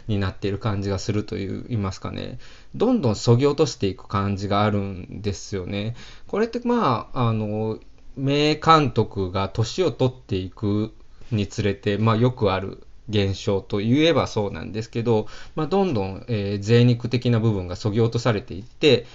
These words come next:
本当にかん-、どんどん簡潔になっていくっていう、えー、ことがあると思うんですけど、えー、ダルデンヌ兄弟もまさに、えー、そういった、うん、傾向があってですね、そしてなんか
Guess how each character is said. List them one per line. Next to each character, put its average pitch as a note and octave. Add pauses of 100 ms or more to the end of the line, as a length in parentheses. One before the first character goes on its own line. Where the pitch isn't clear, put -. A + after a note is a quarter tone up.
(240)
本 D3+
当 E3+
に D#3+
か D#3
ん-、 C#3
ど D#3
ん C#3
ど A2
ん F#2
簡 G#2+
潔 G#2
に G2+
な F#2+
っ -
て -
い -
く G2
っ A#2+
て A#2
い G#2
う、 G#2 (460)
え G2+
ー、 -
こ A#2+
と A#2
が G2
あ B2
る A#2+
と -
思 G#2+
う G#2+
ん F#2+
で F2+
す -
け G#2+
ど、 G2+ (340)
え A#2
ー、 -
ダ B2
ル E3
デ A3+
ン A3
ヌ D#3+
兄 B2
弟 G2+
も G#2
ま D3+
さ F3
に、 G2 (160)
え A2
ー、 G2
そ A2+
う A2+
い A2
っ G#2 (280)
た、 G#2
う A2+
ん、 G2+
傾 G#2
向 G2+
が G2+
あ -
っ B2
て G#2
で F#2
す A2
ね、 G2+
そ D#3
し D#3
て G3+
な D#3
ん D#3
か B2